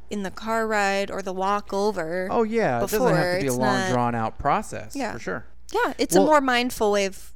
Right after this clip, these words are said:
Speaker 1: getting together with people, I think, is what you're trying to get at.
Speaker 2: Yeah. Yeah. Yeah. Mindfulness is definitely, like, it's always a goal of mine. And I, and I slip in, into and out of it.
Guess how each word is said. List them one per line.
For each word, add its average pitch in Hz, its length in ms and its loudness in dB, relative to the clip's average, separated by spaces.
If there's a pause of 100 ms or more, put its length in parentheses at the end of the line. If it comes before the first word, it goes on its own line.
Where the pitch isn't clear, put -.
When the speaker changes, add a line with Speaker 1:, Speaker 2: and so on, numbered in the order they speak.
(120)
Speaker 1:
getting 190 280 -4
together 208 300 -6
with 160 160 -8
people, 185 280 -8
I 185 100 -8
think, 190 220 -12
is 180 160 -10
what 180 120 -6
you're 185 80 -6
trying 190 260 -8
to 185 60 -10
get 202 160 -6
at. 190 260 -2 (160)
Speaker 2:
Yeah. 156 480 -2 (380)
Yeah. 120 300 -2 (100)
Yeah. 185 180 0
Mindfulness 180 840 -2
is 143 500 -6 (200)
definitely, 165 480 -6
like, 131 480 -6 (280)
it's - 160 -4
always 175 260 4
a 131 60 -6
goal 117 220 -2
of 110 80 -8
mine. 110 440 -10 (240)
And 123 140 -8
I, 123 100 -2 (160)
and 123 100 -8
I 120 60 -4
slip 156 300 -6
in, 143 240 -8 (160)
into 147 920 -6
and 127 100 -4
out 127 200 -2
of 120 120 -2
it. 131 180 -4